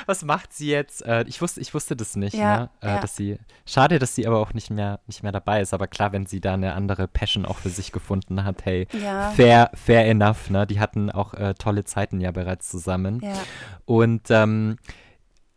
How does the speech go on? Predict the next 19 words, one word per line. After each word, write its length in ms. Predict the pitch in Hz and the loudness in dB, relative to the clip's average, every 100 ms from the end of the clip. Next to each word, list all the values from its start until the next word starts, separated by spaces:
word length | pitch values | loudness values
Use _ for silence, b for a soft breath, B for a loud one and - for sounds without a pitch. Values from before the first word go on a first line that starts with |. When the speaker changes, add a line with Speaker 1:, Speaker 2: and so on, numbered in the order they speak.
| - | -6
Speaker 1:
ich, 160 | 107 - | -6 -4
ich 120 | - | -4
überlege 440 | 120 113 107 135 | 2 4 4 2
gerade 280 | 156 120 123 | 2 4 4
noch 140 | 120 110 | 4 2
mal, 140 | 110 | 0
was 180 | 104 - | 0 0
mein 240 | 101 127 | 0 0
Lieblingssong 640 | 117 - 92 95 - 90 101 | -2 -2 0 0 2 2 2
ist. 140 | 107 | -2
Also 200 | 104 95 | -4 -4
The 80 | 92 82 | -6 -6
Reason 240 | 104 120 113 | -4 -2 -2
finde 240 | 104 90 | -2 -4
ich 160 | - - | -4 -6
auch 140 | 95 | -4
sehr 260 | - 113 107 | -2 -2 0
hübsch. 400 | 131 - - - B B B - | -2 -2 -8 -10 B B B 2
Ähm, 320 | 104 101 | 4 4